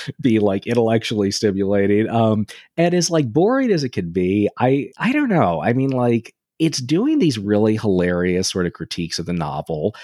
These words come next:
Um, it, it actually, I mean, it has, like, a much, I think, uh, just frankly better view of, like, kind of feminine desire and sex than, like, much of not eighteenth and nineteenth century English literature.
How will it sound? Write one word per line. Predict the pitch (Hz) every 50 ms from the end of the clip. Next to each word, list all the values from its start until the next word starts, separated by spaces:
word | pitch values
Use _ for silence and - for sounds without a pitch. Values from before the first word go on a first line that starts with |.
| - - - - -
Um, | - 113 107 98 95 101 98 98 -
it, | - 139 143
it | 131 95 127 131 131
actually, | 123 98 131 175 285 - - 233 190 143 113 101 120
I |
mean, | 120 131 127
it | 127 123
has, | 147 175 262 285 277
like, | 240 139 -
a | 98
much, | 87 85 85 87 95 110 - - - - - -
I | 95 92
think, | 87 - 101 90 85 78 - - _ -
uh, | 90 90 90 78 - 95 87 -
just | - 107 92 92 87 -
frankly | - - 113 113 104 - 101 85
better | 80 82 90 87 92 90 78 80 78 - - - - - - _ _ -
view | 104 98 98 104 107 107
of, | 98 87
like, | 87 85 85 82
kind | - 98 82
of | 82 -
feminine | - 95 85 87 82 80 80
desire | 78 85 85 113 113 131 151 175 175 160 143 135 131 123 117
and | 87 110 101 98 87
sex | - - 107 110 113 - - - -
than, | - 101 98
like, | 95 90 85 82 73
much | 78 90 95 104 113 104 - - -
of | 92 95 90 82 - _
not | - 104 104 107 98 -
eighteenth | 87 98 107 104 - 110 101 87
and | 92 95 95 95
nineteenth | 95 98 101 101 - - 90 82 -
century | - 90 82 - - 85 82 80
English | 87 95 101 104 104 85 - -
literature. | 82 82 78 78 78 80 80 - - 90 80 80 78